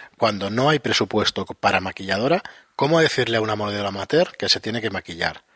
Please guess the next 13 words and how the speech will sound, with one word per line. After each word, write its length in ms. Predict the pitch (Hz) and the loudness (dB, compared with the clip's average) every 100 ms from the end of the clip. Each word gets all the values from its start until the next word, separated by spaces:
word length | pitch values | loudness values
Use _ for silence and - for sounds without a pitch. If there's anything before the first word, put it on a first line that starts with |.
| _ - | _ -8
O 100 | 104 | -4
también 480 | 98 101 143 175 - _ _ | -2 0 0 0 -10 _ _
decirle... 540 | 98 101 - 131 135 - | -6 -2 0 2 0 0
Eh, 420 | 95 90 90 90 - _ _ _ _ _ | -6 -6 -10 -14 -18 _ _ _ _ _
o 100 | - | -16
también 260 | - 92 104 | -14 -14 -14
dice, 280 | 104 - 117 | -12 -10 -10
decirle 420 | 101 - 113 123 | -8 -6 -6 -4
cómo 220 | - 104 | -4 -6
se 80 | - | -6
tiene 180 | 101 101 | -8 -10
que 100 | 92 | -12
ma-, 220 | 90 | -14